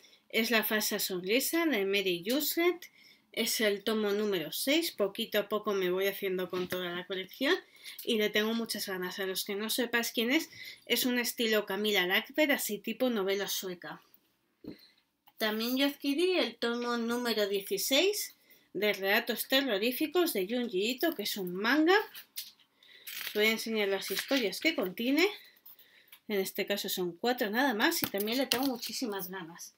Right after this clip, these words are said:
Me ha entrado también, un, por último, un libro en digital que lo obtuve en Amazon gratis y se va a hacer una lectura conjunta ahora en julio, si no recuerdo mal. Os dejaré por,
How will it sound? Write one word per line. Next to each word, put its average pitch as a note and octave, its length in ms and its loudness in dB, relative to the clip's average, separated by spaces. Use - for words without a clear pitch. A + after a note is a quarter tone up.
Me A3 120 4
ha B3 40 8
entrado E4 300 4
también, D4 400 6
un, G#3 800 0
por G#3+ 180 0
último, D4+ 420 6
un A3+ 260 4
libro A3+ 280 2
en G#3 160 2
digital B3 600 6
que A3 800 8
lo G3+ 80 4
obtuve A#3 380 0
en A3+ 100 2
Amazon G3+ 500 -2
gratis D4 680 4
y G#3+ 100 0
se G#3 160 -2
va G#3 60 2
a - 20 0
hacer G#3+ 180 -2
una G#3 160 -2
lectura G3+ 400 -2
conjunta G#3+ 580 -4
ahora G3 380 -2
en G3 160 -2
julio, E4+ 540 4
si A#3 200 -4
no A3 100 0
recuerdo F#3+ 400 -4
mal. B3 240 2
Os A#3 160 -4
dejaré A3 340 0
por, A#3 220 -2